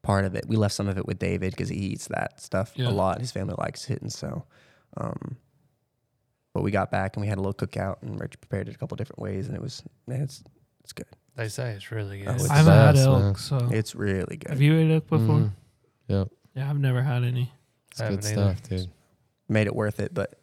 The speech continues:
Speaker 1: man, that pack out was rough. But I'd do it
Speaker 2: Dang.
Speaker 1: again in a heartbeat.
Speaker 2: Yeah.
Speaker 1: So.
Speaker 2: That's wild.
Speaker 1: Yeah.
Speaker 2: So how long have you worked at CrossFit Mayhem?
Speaker 1: So I started working there,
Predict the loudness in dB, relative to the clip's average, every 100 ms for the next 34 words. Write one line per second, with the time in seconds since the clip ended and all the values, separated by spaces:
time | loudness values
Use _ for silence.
0 | _ _ -6 -4 -2 -2 -4 -6 -8 -8
1 | -6 -6 -10 -20 -20 _ _ _ -6 -2
2 | 0 0 0 -2 -2 -2 -4 -6 -10 -14
3 | _ _ -2 0 0 -4 _ _ _ _
4 | _ -10 -10 -14 _ _ _ _ _ _
5 | -12 -6 -4 -4 -6 -8 -16 _ _ _
6 | _ _ _ 0 6 8 8 8 8 6
7 | 6 2 2 2 2 2 2 4 4 2
8 | -2 -16 -16 _ -20 _ -4 0 2 2
9 | 0 2 2 2 2 0 0 0 -2